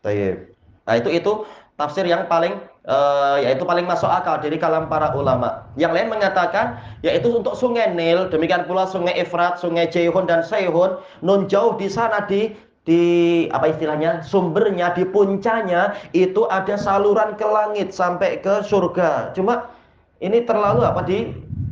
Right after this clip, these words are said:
berat-beratkan seperti ini. Kita perlu dalil. Seandainya itu adalah sungai surga, niscaya airnya nggak macam itu dan sebagainya.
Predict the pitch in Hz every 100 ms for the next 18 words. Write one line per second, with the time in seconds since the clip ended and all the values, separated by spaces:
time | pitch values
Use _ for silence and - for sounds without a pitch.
0 | - 196 214 202 240 240 180 - 170 151
1 | 147 139 127 120 98 120 220 202 190 156
2 | 156 170 101 - - - - - _ -
3 | 175 180 185 202 202 - 190 185 214 202
4 | 196 240 233 - 175 180 185 190 208 190
5 | 196 196 208 202 170 175 175 175 175 170
6 | 127 101 113 - 117 110 113 104 98 -